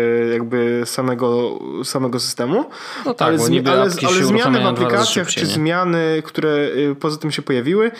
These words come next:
Speaker 1: e, czy to właśnie aplikacja Stocks na iPada, już żart żartami, ale czy to aplikacja Stocks na iPada, czy to, że, mm,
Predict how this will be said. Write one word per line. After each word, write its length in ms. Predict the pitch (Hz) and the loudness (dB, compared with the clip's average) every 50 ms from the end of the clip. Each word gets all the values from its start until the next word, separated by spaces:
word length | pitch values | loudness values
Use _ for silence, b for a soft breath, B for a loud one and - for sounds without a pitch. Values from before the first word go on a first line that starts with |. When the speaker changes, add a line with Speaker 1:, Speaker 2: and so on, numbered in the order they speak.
| B B B B B B B _ _ - | B B B B B B B _ _ -4
Speaker 1:
e, 400 | 139 143 147 143 143 143 143 139 | -2 0 0 0 0 0 0 -2
czy 140 | 143 - 165 | -2 -4 -2
to 100 | 165 147 | -2 0
właśnie 400 | 135 143 139 - - 147 139 131 | 0 0 0 0 2 2 2 2
aplikacja 580 | 127 - - 127 - 147 139 139 - 131 120 | 0 -2 -2 -2 0 -2 -2 0 0 0 0
Stocks 480 | 117 - - 156 165 175 175 - - - | 0 -2 0 0 0 0 0 -2 -2 0
na 160 | 160 156 151 | 0 0 0
iPada, 540 | 147 151 - 151 151 147 143 147 143 143 143 | 0 0 0 0 2 2 2 2 2 2 0
już 280 | 120 147 147 - - - 117 | 0 -2 -6 -8 -10 -8 -6
żart 360 | 127 131 127 151 170 202 202 - | -4 -2 0 0 0 0 -2 -2
żartami, 420 | 254 226 220 - 139 120 120 113 | -2 0 0 0 0 0 0 0
ale 200 | 117 123 127 131 127 - | 0 0 0 -2 -2 -4
czy 120 | - 180 | -6 -2
to 80 | 170 165 | 0 0
aplikacja 360 | 143 151 135 147 131 120 127 | 0 0 0 0 0 0 -2
Stocks 280 | 123 - 170 175 175 - | -2 -2 -2 -2 0 0
na 100 | 180 156 | 0 0
iPada, 340 | 151 156 156 151 147 143 139 | 2 0 0 2 0 0 -2
czy 120 | - 143 | -2 -2
to, 160 | - 147 135 | 0 0 0
że, 260 | 131 139 131 131 135 | 2 2 2 2 2
mm, 400 | 120 - 113 127 131 131 131 131 | 0 -2 -2 -2 -2 0 -2 -2